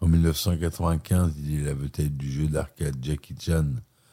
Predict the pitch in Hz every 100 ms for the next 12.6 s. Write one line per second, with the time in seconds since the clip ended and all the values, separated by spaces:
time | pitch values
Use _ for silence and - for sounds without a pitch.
0 | _ _ _ - 71 - 82 73 - 76
1 | 76 69 - 82 90 131 175 - _ _
2 | _ _ _ _ - 76 - 104 127 -
3 | - _ _ _ _ - 76 73 - 87
4 | 85 92 98 78 73 69 67 65 58 -
5 | _ _ - _ - 64 62 90 90 82
6 | 87 78 80 76 67 60 64 67 67 73
7 | 65 - 78 90 117 87 73 76 69 80
8 | 62 71 67 - _ _ _ _ _ _
9 | _ _ _ _ - 92 87 90 92 78
10 | - 80 - 78 - 80 78 80 76 -
11 | 104 131 - 92 80 - 92 85 78 73
12 | - 65 - 101 151